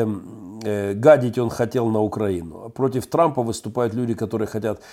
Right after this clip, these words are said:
Я не хочу, чтобы моя позиция была истолкована антитрамповски.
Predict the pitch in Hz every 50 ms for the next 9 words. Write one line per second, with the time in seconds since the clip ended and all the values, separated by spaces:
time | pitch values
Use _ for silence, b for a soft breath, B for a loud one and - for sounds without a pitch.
0 | B B B - 143 165 180 175 165 139 - 156 143 - 190 175 - - - -
1 | 156 147 135 127 127 127 127 127 131 139 143 135 117 - 113 117 101 123 156 143
2 | - 127 113 113 110 117 117 127 127 131 123 117 110 - - - 113 113 113 -
3 | 123 113 113 113 113 117 120 117 117 107 - 120 110 - 120 113 110 95 90 80
4 | - 85 85 - - - - 92 - - -